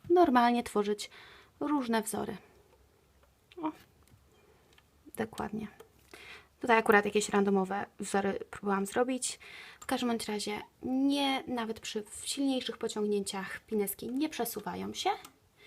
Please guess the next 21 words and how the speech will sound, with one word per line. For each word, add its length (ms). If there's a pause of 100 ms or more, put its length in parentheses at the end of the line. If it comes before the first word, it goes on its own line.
(720)
i 220
można 300
na 100
nich 160
tworzyć 540 (240)
różne 540
bardzo 300
ciekawe 320
wzory. 340 (1700)
I 340
jeśli 600
nie 180
kupujecie, 840 (360)
em, 500 (420)
nie 120
kupujecie 340
zestawu, 380
możecie 300
również 300
użyć 420 (540)
najzwyklejszego 1300